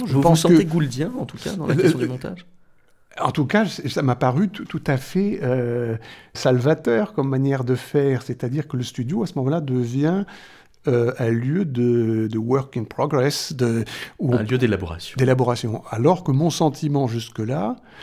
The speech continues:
Speaker 1: euh, face à des, des bandes ou des, des enregistrements à la maison,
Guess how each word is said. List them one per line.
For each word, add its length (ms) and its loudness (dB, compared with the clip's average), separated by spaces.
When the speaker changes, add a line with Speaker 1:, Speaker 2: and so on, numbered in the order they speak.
Speaker 1:
euh, 200 -4
face 400 -4
à 40 -6
des, 360 -6
des 120 -6
bandes 420 2
ou 140 -4
des, 160 -4
des 200 -4
enregistrements 640 -4
à 40 -2
la 80 -4
maison, 460 0